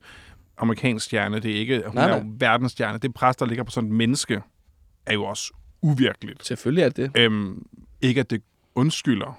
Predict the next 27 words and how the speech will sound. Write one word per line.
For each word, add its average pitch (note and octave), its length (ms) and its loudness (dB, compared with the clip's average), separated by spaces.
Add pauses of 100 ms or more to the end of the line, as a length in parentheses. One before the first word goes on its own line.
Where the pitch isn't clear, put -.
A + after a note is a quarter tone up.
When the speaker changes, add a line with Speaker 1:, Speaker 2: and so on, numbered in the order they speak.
(100)
Speaker 1:
for - 240 -4
noget A2 480 4
som A#2+ 160 -2
helst, A2 280 -2
at G#2 80 -4
det, A2 140 2
hvis G#2+ 120 -2
det A2 240 -4
passer, C#3 360 2
det G#2 120 -4
der G#2+ 60 -4
er - 40 -4
sket. - 300 -6 (560)
Men A2+ 380 2
vi A2+ 60 2
skal A2+ 160 -4
også A#2+ 140 -2
huske, C3+ 220 -2
at - 80 -4
der A2 60 0
er A2 80 0
også A2+ 280 0
en - 80 -4 (100)
anden C#3 220 4
side A#2+ 360 -2
af G#2 120 -2
det. A2 140 -4